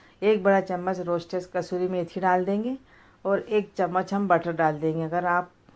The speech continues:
बटर डालना ना चाहो तो आप स्किप भी कर सकते हो, मगर डालेंगे तो और भी टेस्ट उभर के आएगा। चलिए मिक्स कर लेंगे अच्छी तरीके से सारी चीज़ों को। और ये हमारी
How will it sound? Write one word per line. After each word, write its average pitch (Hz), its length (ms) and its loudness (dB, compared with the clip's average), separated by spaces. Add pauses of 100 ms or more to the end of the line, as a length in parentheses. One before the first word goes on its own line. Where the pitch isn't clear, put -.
(300)
बटर 175 320 -4
डालना 180 380 -2
ना 185 200 -2
चाहो 185 260 -2
तो 196 140 -6
आप 185 220 2
स्किप 180 320 -8
भी 151 140 -8
कर 165 200 0
सकते 160 320 -10
हो, 170 60 -6
मगर 165 220 -4
डालेंगे 170 400 0
तो 190 140 2
और 170 80 4
भी 175 140 -2
टेस्ट 170 380 -2
उभर 160 280 -4
के - 120 -8
आएगा। 143 360 -10 (1040)
चलिए 170 260 -2
मिक्स 180 340 -4
कर 190 180 -2
लेंगे 196 300 0
अच्छी 180 260 -4
तरीके 185 380 -2
से 185 120 -6
सारी 175 320 0
चीज़ों 180 340 -6
को। 254 200 -10 (1160)
और 180 100 -2
ये 190 120 0
हमारी 180 460 -2